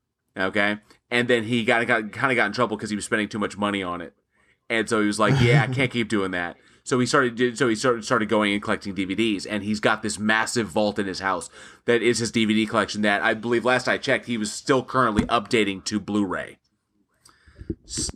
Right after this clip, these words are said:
Speaker 1: so he's currently, he's currently working on that. The interview with, that he did with the, the, with Joe Rogan on Joe Rogan's podcast was absolutely amazing. It was so eye-opening,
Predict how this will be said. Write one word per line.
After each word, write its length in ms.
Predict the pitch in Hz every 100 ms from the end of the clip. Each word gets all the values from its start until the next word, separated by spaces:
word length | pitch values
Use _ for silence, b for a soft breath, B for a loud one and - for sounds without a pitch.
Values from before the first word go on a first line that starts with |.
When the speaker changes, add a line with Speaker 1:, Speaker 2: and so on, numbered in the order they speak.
| - 127
Speaker 1:
so 420 | - 123 107 101
he's 280 | 113 107 -
currently, 380 | 139 147 120 113
he's 240 | 110 107
currently 240 | - 135 113
working 280 | 104 104 107
on 60 |
that. 140 | 101 101
The 140 | 135
interview 340 | 208 165 170
with, 120 | 139 123
that 160 | 117
he 120 | 113
did 120 | 127 123
with 120 | 110
the, 240 | 110 107
the, 160 | 101 104
with 160 | 107 104
Joe 180 | 117
Rogan 320 | 107 104 101 95
on 40 |
Joe 140 | 101
Rogan's 320 | 101 98 95 -
podcast 420 | 92 90 90 85
was 140 | 92
absolutely 600 | 104 104 101 - 101 92 87
amazing. 400 | 87 87 85 92
It 120 | 92
was 160 | 104
so 300 | - 143 123
eye-opening, 540 | 90 90 85 - 85